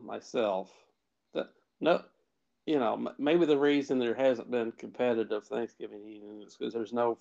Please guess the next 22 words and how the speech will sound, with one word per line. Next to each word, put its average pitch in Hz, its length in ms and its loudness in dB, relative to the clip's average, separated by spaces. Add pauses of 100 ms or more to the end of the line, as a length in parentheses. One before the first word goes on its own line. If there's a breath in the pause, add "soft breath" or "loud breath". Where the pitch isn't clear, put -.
food 107 420 2 (520)
that's - 240 -4
as 127 320 8
perfect 113 720 0
as 110 240 -6
the 101 100 -8
hot 98 320 -2
dog. - 440 -10 (1500)
But 120 180 6
having 143 340 6
said 135 360 0
that, 107 240 -2
I, 120 220 0
I'd, 135 300 -6
I'd 139 220 -4
say 139 160 -4
with, 113 160 -6
like, 107 200 -6
a - 40 -18
smoked 120 720 -2
turkey - 400 -6
leg, - 240 -10